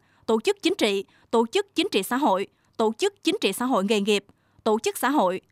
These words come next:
tổ chức xã hội nghề nghiệp, doanh nghiệp, hợp tác xã và các tổ chức kinh tế khác. Các chuyên gia, nhà khoa học, ý kiến góp ý tại hội nghị, hội thảo, tọa đàm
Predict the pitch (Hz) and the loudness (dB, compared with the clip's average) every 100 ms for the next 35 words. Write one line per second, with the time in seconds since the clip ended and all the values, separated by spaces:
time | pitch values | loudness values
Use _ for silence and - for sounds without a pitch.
0 | _ - 220 240 415 - 285 247 196 214 | _ -4 -2 0 -2 -2 0 0 2 0
1 | 202 202 - _ _ 214 294 311 254 196 | 2 0 -2 _ _ -2 2 4 4 0
2 | _ _ 233 214 370 - 262 180 370 _ | _ _ 0 2 2 0 2 2 -2 _
3 | _ 185 233 220 - 359 - 185 - 403 | _ 0 2 2 0 -6 -4 -6 -2 -2
4 | - 247 226 240 302 359 _ _ _ _ | 0 -2 0 -2 0 0 _ _ _ _
5 | _ - 392 _ 285 277 254 247 240 - | _ -6 -6 _ 0 2 4 4 4 0
6 | - 233 233 320 311 285 277 _ _ _ | -4 -2 0 2 4 4 2 _ _ _
7 | 285 320 277 320 370 240 294 453 220 202 | -2 0 0 0 0 0 -2 -2 -2 -2
8 | 202 196 185 - _ 233 214 254 170 277 | -2 -2 -4 -8 _ 0 0 2 2 0
9 | - _ _ - 202 208 220 202 | -2 _ _ 0 2 4 4 4